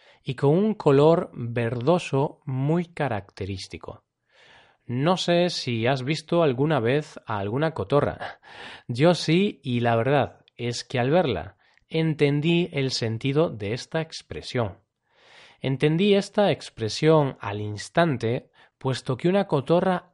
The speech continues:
habla y habla sin parar. <laughs> De ahí la expresión hablar como una cotorra. Alguien que habla como una cotorra es alguien que habla mucho, que habla sin parar,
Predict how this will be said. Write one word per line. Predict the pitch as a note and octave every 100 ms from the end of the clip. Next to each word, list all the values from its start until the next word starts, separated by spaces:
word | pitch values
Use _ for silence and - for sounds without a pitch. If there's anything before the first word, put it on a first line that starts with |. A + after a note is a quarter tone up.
| _
habla | - D#3+ E3+ F3+ F3 F3 -
y | - C#3
habla | B2+ C#3+ D#3 D#3+ -
sin | - - - D3+ C3+ A#2 G#2
parar. | F#2 E2 B2+ A#2+ F2 -
<laughs> | D#3 - C3+ _ _ _ - - - - -
De | C3+ C#3+
ahí | C#3+ F3 F3 D#3+
la | C#3+ C3+
expresión | B2+ - A#2 A#2 D#3+ D#3 C3 B2+ C#3 - _ _
hablar | A#2+ A#2+ C3+ E3 F3+ F3+
como | - B2 A#2+ C3+
una | D#3+ E3+ F3+
cotorra. | - G2+ A2 G2+ E2 - _ _ _ _ _ _ - _
Alguien | D#3 F3 G3 F#3+
que | D3
habla | D3+ D#3+ D3 D3 -
como | B2 A#2+ C#3+
una | E3 D#3
cotorra | B2 D3+ D3 A#2 A#2+ -
es | - C#3+
alguien | E3+ E3 E3 E3+ E3
que | B2+ C3
habla | D3 A2+
mucho, | G#2+ F#2+ - - _ _ -
que | B2
habla | D3+ F3 D#3+
sin | - - F#3+ F3
parar, | B2 C#3 D#3+ E3